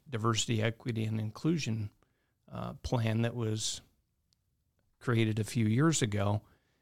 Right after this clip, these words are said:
Uh, we're in the second year of that process of working on that plan and, um,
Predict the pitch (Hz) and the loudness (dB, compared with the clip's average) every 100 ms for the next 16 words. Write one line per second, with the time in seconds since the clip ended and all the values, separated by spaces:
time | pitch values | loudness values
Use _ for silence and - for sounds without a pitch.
0 | _ _ - 117 120 113 113 113 - 127 | _ _ -8 -2 2 4 4 4 2 2
1 | 120 107 127 135 107 107 110 - 170 165 | 2 4 6 6 2 -2 -6 -2 0 0
2 | - 107 113 - - - _ _ _ 113 | 0 0 0 -2 -6 -12 _ _ _ -2
3 | 107 107 123 135 135 110 107 101 107 - | -2 -2 -2 0 0 0 0 -2 -6 -4
4 | - 110 117 131 - _ _ _ _ _ | -2 0 0 0 -4 _ _ _ _ _
5 | 110 110 107 107 110 110 107 | -2 0 2 2 2 2 -2